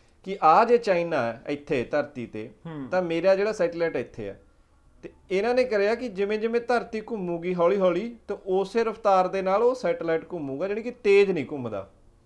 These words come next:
Speaker 1: ਉਹਦਾ ਮਤਲਬ ਇਹ ਹੈ ਕਿ ਉਹ ਤਿੰਨੋਂ ਸੈਟੇਲਾਈਟ ਹਮੇਸ਼ਾ
Speaker 2: ਹੂੰ।
Speaker 1: ਚਾਈਨਾ ਦੇ
Speaker 2: ਉੱਪਰ ਹੀ ਰਹਿਣਗੇ।
Speaker 1: ਉੱਪਰ ਹੀ ਰਹਿਣਗੇ।
Speaker 2: ਹੂੰ।
Speaker 1: ਤੇ ਉੱਪਰ ਹੀ ਰਹਿਣਗੇ ਤਾਂ ਸਿਗਨਲ ਪਹੁੰਚਾਉਣ 'ਚ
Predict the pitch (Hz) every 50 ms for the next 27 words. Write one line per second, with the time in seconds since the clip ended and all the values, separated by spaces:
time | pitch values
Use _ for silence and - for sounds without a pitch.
0 | _ _ _ _ _ _ _ _ _ _ _ _ _ _ _ - _ - 170 185
1 | 220 240 220 214 208 214 220 214 202 202 196 202 220 220 240 226 220 226 233 233
2 | - 202 185 185 190 208 226 190 196 180 165 - 156 151 156 160 156 - 180 165
3 | 156 156 156 160 156 - 226 233 226 - - 180 160 160 165 170 180 185 185 180
4 | 190 196 202 208 220 226 - - 165 151 - - 180 165 165 139 127 143 175 131
5 | 123 139 170 160 156 151 147 117 104 101 101 110 110 101 95 87 - _ _ _
6 | - 175 170 147 113 - - - _ _ _ _ _ _ _ _ _ _ _ _
7 | _ _ _ _ - - - 190 175 170 - 208 202 214 208 202 202 196 196 208
8 | 202 208 202 190 202 196 202 226 233 - - _ _ _ - _ _ _ _ _
9 | _ _ _ _ _ _ _ _ _ _ _ - - - 160 151 147 151 165 160
10 | 170 175 - - _ _ - 139 135 - 143 131 131 135 135 - -